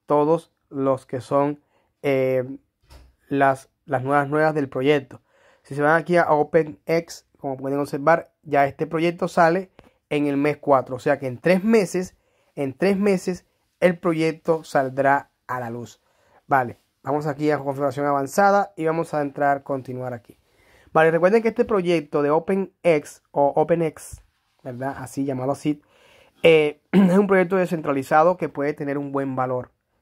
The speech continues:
Aquí está ya la página oficial, OpenX Revolution, Trading Protocol, transacción, ta, ta, ta. Aquí está toda la funcionalidad de lo que sería el proyecto. Pueden ahí yendo a participar. Aquí está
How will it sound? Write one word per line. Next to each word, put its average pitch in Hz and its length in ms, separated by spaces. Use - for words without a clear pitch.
Aquí 143 240
está 160 180
ya 156 100
la 151 120
página 151 320
oficial, 196 640
OpenX 143 440
Revolution, 139 720
Trading 147 380
Protocol, 147 640
transacción, 135 680
ta, 131 100
ta, 131 160
ta. 156 240
Aquí 131 280
está 127 300
toda 135 480
la 131 80
funcionalidad 135 920
de 143 560
lo 135 160
que 135 100
sería 131 320
el 131 80
proyecto. 135 440
Pueden 143 420
ahí 151 520
yendo 135 380
a 139 60
participar. 156 580
Aquí 143 240
está 147 420